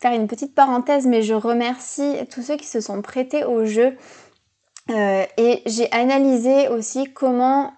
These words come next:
euh, je pouvais répondre au mieux à leurs attentes tout en étant alignée avec ma nouvelle vision à long terme. Donc j'ai créé pour la première fois, euh, suite à ce travail que j'ai fait en sous-marin,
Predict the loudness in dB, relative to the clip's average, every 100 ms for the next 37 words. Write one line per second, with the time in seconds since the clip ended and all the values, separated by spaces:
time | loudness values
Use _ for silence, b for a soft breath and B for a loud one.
0 | -6 -6 -6 -8 -8 -4 0 0 0 -4
1 | -2 -2 0 -2 -2 -2 0 0 0 0
2 | -2 -2 -2 -2 -4 -4 -6 -6 -10 -8
3 | -4 -4 -6 -8 -4 0 0 0 -2 -4
4 | -4 -4 -4 -4 -4 -4 -2 -2 -2 -4
5 | -4 -4 -6 B B B _ -6 -2 -2
6 | -2 -4 -2 -4 -6 B B B B _
7 | 2 2 4 2 2 0 2 2 4 4
8 | 4 2 0 0 -4 4 6 6 4 0
9 | 0 -2 -6 -6 -2 0 0 -2 -4 -2
10 | 0 0 0 -2 2 2 2 0 0 0
11 | -2 -4 -4 -2 0 0 -2 -4